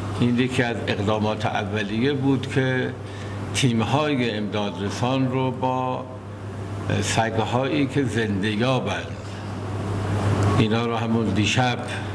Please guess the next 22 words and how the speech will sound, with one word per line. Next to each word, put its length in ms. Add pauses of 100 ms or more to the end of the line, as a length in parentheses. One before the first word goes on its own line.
(200)
در 280 (1160)
تماسی 580
که 160
با 200
هلال 340
احمر 680 (420)
و 160
دیگران 560
گرفته 440
شد، 400
از 420
استان‌های 580
مختلف 800 (800)
این 160
تیم‌ها 420
رو 80
آماده 520
کردن 640
که 60
اینها 200
از 300
مرز 360